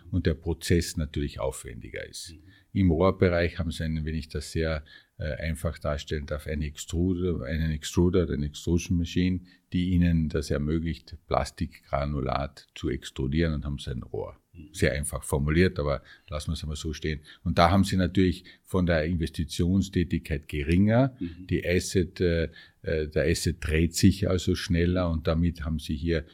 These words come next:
Speaker 1: von der Cash Generation sehr interessant, aber die Marge ist etwas geringer.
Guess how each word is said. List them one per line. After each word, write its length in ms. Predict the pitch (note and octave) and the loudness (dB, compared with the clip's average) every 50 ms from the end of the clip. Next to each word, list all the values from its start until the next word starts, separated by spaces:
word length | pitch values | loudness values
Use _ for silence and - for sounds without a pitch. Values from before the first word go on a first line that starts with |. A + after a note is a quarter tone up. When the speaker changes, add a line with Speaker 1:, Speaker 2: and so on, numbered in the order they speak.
| _ _ | _ _
Speaker 1:
von 80 | - - | -8 -6
der 100 | D2+ D2 | -6 -4
Cash 400 | - - F#2 F#2 F2 - - - | 0 2 2 2 2 2 -2 -2
Generation 560 | G2+ F2+ F2+ F2+ F2 E2+ E2+ E2+ - E2 D2+ | 0 2 2 2 2 2 2 0 0 -2 -4
sehr 260 | - - - D#2 D2+ | -2 0 0 2 2
interessant, 720 | D#2 D2+ - D#2 C#2+ - - F2 F2+ G2+ A2 - - - - - _ _ - | 0 -2 -2 -4 -2 0 2 4 4 4 4 2 0 -4 -20 -20 _ _ -8
aber 200 | - - D2+ D#2 | -6 -4 -4 -2
die 100 | D2+ D2 | -2 -2
Marge 420 | C#2+ C#2+ C#2+ D2+ D#2+ - - D#2+ | 0 0 0 0 0 -2 -2 -4
ist 220 | D2+ D2+ - - - | -4 -6 -6 -8 -8
etwas 440 | E2+ D2+ - - D2 C#2+ - - | -8 -10 -8 -8 -10 -10 -10 -12
geringer. 420 | - - - - - - - - | -16 -18 -18 -16 -18 -18 -18 -20